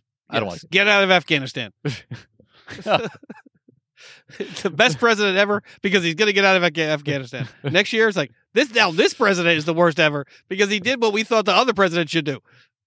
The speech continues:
Speaker 1: Yeah.
Speaker 2: It's just
Speaker 1: <laughs>
Speaker 2: like, it's like, "Wait, didn't you want this to happen?" Wait,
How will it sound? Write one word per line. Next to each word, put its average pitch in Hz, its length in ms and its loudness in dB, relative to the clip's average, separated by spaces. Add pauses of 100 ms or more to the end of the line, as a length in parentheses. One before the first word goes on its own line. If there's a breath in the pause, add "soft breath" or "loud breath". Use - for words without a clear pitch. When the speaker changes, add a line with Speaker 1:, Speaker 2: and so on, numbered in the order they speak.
(800 loud breath)
Speaker 1:
Yeah. 104 260 2 (280)
Speaker 2:
It's - 220 -8
just 262 220 4
Speaker 1:
<laughs> - 0 -
Speaker 2:
like, 147 360 -4
it's 151 200 -14
like, 127 160 -12
"Wait, 196 200 -8
didn't 175 240 -8
you 277 80 0
want 180 260 2
this 349 140 -2
to 311 100 0
happen?" 285 380 2
Wait, 180 240 -2